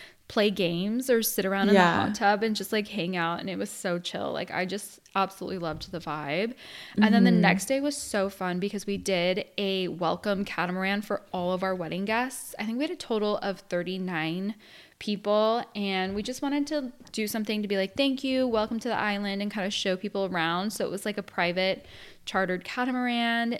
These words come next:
Speaker 1: So we had it all to ourselves, which was nice. And it was so windy that day, and I was, like, so nervous 'cause I was
Speaker 2: Oh,
Speaker 1: like,
Speaker 2: yeah.
Speaker 1: "Oh my gosh, it is so windy. Like, what if it's this windy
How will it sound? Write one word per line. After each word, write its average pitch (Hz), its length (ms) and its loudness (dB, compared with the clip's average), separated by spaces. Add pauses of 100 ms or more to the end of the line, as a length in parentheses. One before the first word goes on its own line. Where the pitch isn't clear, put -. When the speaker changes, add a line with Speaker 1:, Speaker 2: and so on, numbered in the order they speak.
Speaker 1:
So - 160 -6
we 196 80 0
had 196 140 -2
it - 40 -2
all 180 140 -2
to 180 140 -6
ourselves, 190 500 -4
which 202 140 -14
was 185 160 -8
nice. 170 440 -2 (120)
And 170 420 -4 (420)
it 226 120 4
was 226 200 2
so 190 840 4
windy 185 680 -2 (400)
that 254 240 2
day, 277 380 4
and - 140 -2
I 220 80 0
was, 214 140 -2
like, 208 140 -2
so - 400 -4
nervous 175 380 -2
'cause 208 100 -10
I 190 80 -4
was 190 100 4
Speaker 2:
Oh, 185 40 6
Speaker 1:
like, 185 100 6
Speaker 2:
yeah. 185 520 4
Speaker 1:
"Oh - 80 -8
my 196 180 -4
gosh, 175 440 -6
it 190 80 -6
is 185 120 -8
so - 360 -10
windy. 165 380 -4
Like, 185 140 -4
what 165 320 -6
if 175 100 -10
it's - 160 -12
this 175 180 -12
windy 175 480 -4